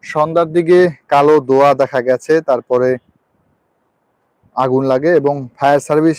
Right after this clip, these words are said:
এই আগুন নিয়ন্ত্রণে, আহ, কাজ করছে এখন পর্যন্ত। কিছুক্ষণ আগেও ষোলোটি ফায়ার সার্ভিসের ইউনিট কাজ ছিল করাইল বস্তি আগুন নিয়ন্ত্রণে। তারপরে সেই ইউনিট আরো বেড়েছে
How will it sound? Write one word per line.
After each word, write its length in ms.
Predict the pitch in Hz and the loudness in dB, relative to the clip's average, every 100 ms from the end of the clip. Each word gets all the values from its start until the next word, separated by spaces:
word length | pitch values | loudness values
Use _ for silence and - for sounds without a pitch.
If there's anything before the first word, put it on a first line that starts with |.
| 151 | 0
এই 60 | |
আগুন 240 | 127 123 131 | 0 -2 -6
নিয়ন্ত্রণে, 520 | 127 131 123 131 131 | -6 -6 -4 -4 -4
আহ, 1040 | 120 - _ _ _ _ _ _ _ _ 117 | -6 -12 _ _ _ _ _ _ _ _ -10
কাজ 240 | 135 127 - | -4 -4 -4
করছে 280 | - 131 147 | -6 -4 -2
এখন 220 | 131 135 123 | -4 -4 -8
পর্যন্ত। 360 | 139 131 139 | -6 -6 -8
কিছুক্ষণ 540 | 165 - 151 160 - 170 | -10 -12 -12 -12 -10 -6
আগেও 380 | 143 135 165 170 165 _ _ - _ | -4 -2 -2 -2 -4 _ _ -20 _
ষোলোটি 500 | - 147 156 147 160 156 139 _ | -4 0 0 0 -2 -2 -6 _
ফায়ার 280 | - 135 131 | -4 -2 -2
সার্ভিসের 600 | - 135 135 131 139 135 | -2 -4 -4 -6 -2 -2
ইউনিট 360 | 131 123 123 - _ | -4 -6 -8 -10 _
কাজ 160 | 123 117 _ _ | -6 -6 _ _
ছিল 160 | - 147 185 - _ _ _ | -8 -6 -6 -10 _ _ _
করাইল 260 | 139 135 131 | 0 0 0
বস্তি 280 | 123 117 - | -4 -10 -2
আগুন 260 | 123 131 139 | -2 -2 -4
নিয়ন্ত্রণে। 500 | 127 123 117 135 190 254 _ _ _ _ _ _ _ _ _ _ _ _ _ _ | -6 -8 -6 -6 -6 -8 _ _ _ _ _ _ _ _ _ _ _ _ _ _
তারপরে 400 | 156 160 - 185 190 175 | 0 0 0 0 0 0
সেই 240 | 170 165 151 - - | 0 2 0 -8 -4
ইউনিট 300 | 156 170 160 | -2 -2 0
আরো 220 | 151 165 | 2 2
বেড়েছে 420 | 147 147 147 - | 2 0 0 -2